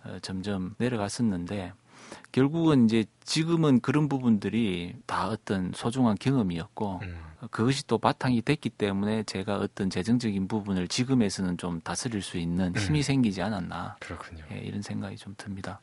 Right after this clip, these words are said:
Speaker 2: 이 마이너스 인생이 되기 시작했을 때는 옆에 있는 아내분이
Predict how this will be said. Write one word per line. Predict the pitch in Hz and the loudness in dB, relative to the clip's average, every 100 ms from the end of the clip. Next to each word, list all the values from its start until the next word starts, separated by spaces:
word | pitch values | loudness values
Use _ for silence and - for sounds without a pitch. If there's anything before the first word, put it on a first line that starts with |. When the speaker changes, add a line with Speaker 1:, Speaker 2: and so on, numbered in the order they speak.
| - | -10
Speaker 2:
이 | 98 95 90 82 78 | -6 -4 -4 -8 -4
마이너스 | 87 92 113 123 117 - 123 | 2 4 8 8 6 2 2
인생이 | 107 101 104 104 | 2 0 0 0
되기 | 92 92 98 | 0 -2 -2
시작했을 | - 98 - 92 - 82 | 0 -2 -4 -8 -6 -6
때는 | - 85 127 135 - - - - | -4 -2 -4 -6 -12 -20 -12 0
옆에 | 95 - 104 | 0 2 -4
있는 | 95 104 | -2 -2
아내분이 | 82 90 107 98 92 85 78 73 85 113 | 0 2 2 0 -4 -6 -8 -8 -8 -8